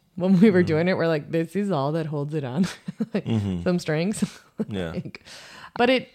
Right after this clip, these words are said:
Speaker 1: it works really well 'cause it can just slide up and down beneath. So it's almost like the strings are holding it down on the top. Well, not almost, it is. The strings are holding it down, securing it on the top.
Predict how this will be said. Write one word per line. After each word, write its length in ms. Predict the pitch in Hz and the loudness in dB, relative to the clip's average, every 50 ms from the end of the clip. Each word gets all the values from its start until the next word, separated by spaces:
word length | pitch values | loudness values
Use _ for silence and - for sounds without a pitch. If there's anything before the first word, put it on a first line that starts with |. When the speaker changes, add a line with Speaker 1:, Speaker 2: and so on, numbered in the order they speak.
| _ - | _ -2
Speaker 1:
it 180 | 196 220 - | -2 0 0
works 400 | - 175 202 226 247 - - - | -2 -4 -4 -4 -4 -6 -8 -6
really 200 | 240 233 226 208 | -4 -2 -2 0
well 260 | 196 180 196 214 226 | 0 2 2 0 0
'cause 160 | 220 - 240 185 | -2 -4 -6 -6
it 120 | 190 - | -6 -4
can 120 | - 202 | -4 -4
just 240 | 190 196 - - - | -4 -4 -6 -10 -10
slide 320 | - 180 175 170 190 202 208 | -6 -4 -2 -2 -2 -2 -2
up 160 | 190 185 - | -2 -2 -2
and 140 | 190 180 170 | -2 -2 0
down 340 | 165 151 156 156 170 190 | -2 -2 -2 -2 -2 -2
beneath. 400 | 175 175 160 151 156 156 175 170 - _ _ _ _ _ _ _ _ - _ _ _ | -2 -2 -2 -2 -2 -4 -4 -6 -8 _ _ _ _ _ _ _ _ -20 _ _ _
So 100 | - - | -6 -4
it's 120 | 190 180 208 | -2 0 2
almost 280 | 196 202 208 214 - - | 2 2 2 0 -2 -4
like 160 | 190 180 - | -6 -4 -4
the 100 | 175 160 | -6 -6
strings 880 | - - - - - 190 196 196 196 190 196 202 214 220 214 - - - _ - - | -6 -8 -10 -8 -6 -4 -2 -2 -2 -2 -2 -2 -2 -4 -6 -10 -16 -20 _ -4 -2
are 120 | 185 175 | -2 -2
holding 340 | 165 180 185 180 175 180 180 | -2 -4 -4 -4 -4 -4 -4
it 100 | 180 196 | -4 -4
down 220 | - 180 175 170 170 | -4 -4 -2 -2 -4
on 80 | 170 | -4
the 60 | 180 | -6
top. 420 | 180 - - 170 156 156 156 - - _ _ | -6 -6 -4 -4 -2 -2 -4 -6 -8 _ _
Well, 80 | - | -6
not 140 | 160 160 - | -4 -4 -2
almost, 420 | - 139 160 156 123 131 - - - | -2 -2 -2 -2 -4 -6 -6 -8 -6
it 80 | - | -4
is. 240 | 190 165 - - - | -4 -4 -4 -6 -8
The 120 | - 170 | -8 -8
strings 340 | 165 - - 170 165 170 175 | -8 -6 -4 -2 -2 0 0
are 80 | 190 190 | -2 -2
holding 320 | 170 175 180 165 170 170 | -2 -2 -2 -2 -2 -2
it 80 | 175 170 | 0 0
down, 200 | 165 160 156 170 | 0 0 0 -2
securing 460 | - - - - - 165 160 160 170 | -6 -10 -8 -4 -2 0 0 0 0
it 100 | 175 165 | 0 0
on 120 | 170 165 | 0 0
the 60 | 170 175 | -2 -2
top. 360 | - - 160 151 156 - | -2 -2 -2 -2 -2 -4